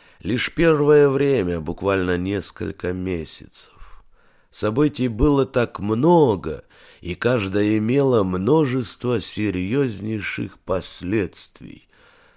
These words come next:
У Милы, несмотря на ее молодость и стойкость, попросту не хватало душевных сил исправляться со всем происходящим и еще раз переживать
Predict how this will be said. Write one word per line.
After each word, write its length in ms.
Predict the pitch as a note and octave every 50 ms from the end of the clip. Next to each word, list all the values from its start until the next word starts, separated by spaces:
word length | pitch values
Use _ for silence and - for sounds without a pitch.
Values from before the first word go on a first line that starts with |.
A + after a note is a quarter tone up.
| _ _ _
У 140 | - G#2 B2+
Милы, 520 | D3+ E3 F#3 G3+ G3 F3 D3 C3 A#2 G2
несмотря 680 | F2+ F#2 F#2+ G2 - - G2+ G#2+ A2 - A2+ B2 C3 B2+
на 100 | A#2 A#2
ее 340 | A2 G#2+ G#2 G2+ G2+ G2+
молодость 880 | F#2+ F#2 F#2 G2+ C#3+ D#3 D3 C3 B2 G#2 F2+ G2 F#2 - - - - F2
и 80 | E2+
стойкость, 960 | - - - - - - - E3+ E3 C#3 - - - F#2+ F#2 - - - - _ _ _ _ _ _ _
попросту 540 | - - D#3+ A#2+ C#3+ C#3+ C3 - - - D3
не 180 | C#3 C#3 C#3+ C3+
хватало 640 | - - B2 C3 B2+ B2+ - D3 C3+ C3 B2+ A#2+
душевных 840 | A2+ G2 F2 A#2 G#2+ - - - C3 C3 B2 A#2 A#2 A2 G#2+ F#2 -
сил 600 | - - - - C3 D#3+ D#3+ C#3 A2 G2 - - - - - _ _ _
исправляться 1200 | - B2 - - - - - F2 F2+ F2+ F2+ F2 F2+ G#2 C#3+ F3+ F#3 F3 - - - - - C#3+ B2+
со 240 | - - - A2+
всем 380 | A2+ - - - - C3+ B2+ A2+
происходящим 1300 | - - - B2 A#2+ A#2 - - - - - G2+ G2+ G#2 A2+ A2+ A2+ G#2+ - - - - F#2+ F#2+ F#2+ - _ - - - - _
и 80 | - G#2+
еще 640 | A2+ A#2 A2 A2 G#2 - - - - D3 D#3 D3
раз 480 | C#3 A#2 A2 A#2+ C3 C3+ C3+ B2 - -
переживать 1080 | - - B2 B2+ B2 B2+ B2+ B2 A2+ A2+ C3 C3 C3+ B2+ B2+ A2+ G#2+ F#2+ - - -